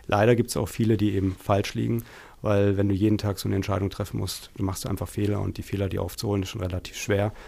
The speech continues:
Es gibt dieses gute Beispiel von Costolani, wenn du zum Beispiel, ähm, von hundert auf fünfzig runtergehst, dann verlierst du fünfzig Prozent.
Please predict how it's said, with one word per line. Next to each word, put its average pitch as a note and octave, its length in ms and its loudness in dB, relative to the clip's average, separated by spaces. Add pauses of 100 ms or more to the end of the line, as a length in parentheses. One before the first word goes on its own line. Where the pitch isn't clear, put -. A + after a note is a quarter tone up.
Es - 120 -14
gibt - 160 -2
dieses G#2+ 160 2
gute A2 200 -2
Beispiel G#2 380 0
von G2 160 -2
Costolani, G2+ 720 0
wenn F#2+ 100 0
du F#2+ 100 -2
zum - 160 -4
Beispiel, G2 540 -4
ähm, F#2 260 -2 (500)
von F#2+ 720 0 (120)
hundert B2+ 540 8
auf G2+ 140 0
fünfzig - 440 0 (140)
runtergehst, G2 560 2
dann - 80 -2
verlierst G2+ 320 -2
du - 40 -4
fünfzig - 380 -10
Prozent. - 480 -2